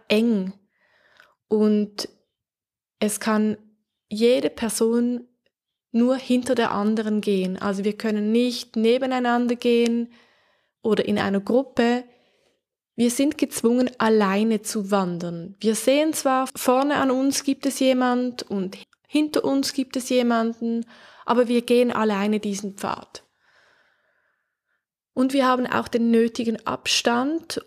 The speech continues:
um gut hineinzuspüren, was mit uns passiert.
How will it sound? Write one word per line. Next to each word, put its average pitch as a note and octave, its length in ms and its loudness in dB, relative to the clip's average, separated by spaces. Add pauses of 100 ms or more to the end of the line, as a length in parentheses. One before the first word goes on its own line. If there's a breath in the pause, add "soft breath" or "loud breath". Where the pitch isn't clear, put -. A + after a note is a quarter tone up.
um A#3+ 220 2
gut C4 300 0
hineinzuspüren, A#3+ 1400 0 (440)
was A3 220 0
mit A3+ 140 2
uns G3+ 280 0
passiert. - 680 -6